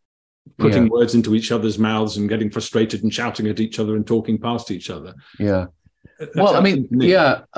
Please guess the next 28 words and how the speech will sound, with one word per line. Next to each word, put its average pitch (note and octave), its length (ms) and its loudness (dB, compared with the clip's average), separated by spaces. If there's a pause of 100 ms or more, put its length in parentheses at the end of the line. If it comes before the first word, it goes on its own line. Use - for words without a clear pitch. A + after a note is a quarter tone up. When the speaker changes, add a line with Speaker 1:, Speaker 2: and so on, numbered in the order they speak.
(160)
Speaker 2:
Okay, F#3+ 200 2
interesting. E3 360 2
So D#3 120 2
first - 220 -2
of D#3+ 80 0
all, D3 100 4
I - 120 -2
should D3 180 0
just A2 220 -6
say G#2+ 180 0
that, E2 140 -6
you G#2+ 80 -4
know, F2+ 120 -4
I F#2+ 100 -4
never A#2+ 200 0
use F#2+ 240 -2
a F2+ 60 -8
word F#2 180 -2
like F#2 140 -8
epistemology F#2 640 -2
without F2+ 300 -2
saying F2 240 -2
what F2+ 100 -4
it - 80 -4
means, E2 420 -4
right? F2+ 280 -4
In F#2 140 -2
fact, - 240 -2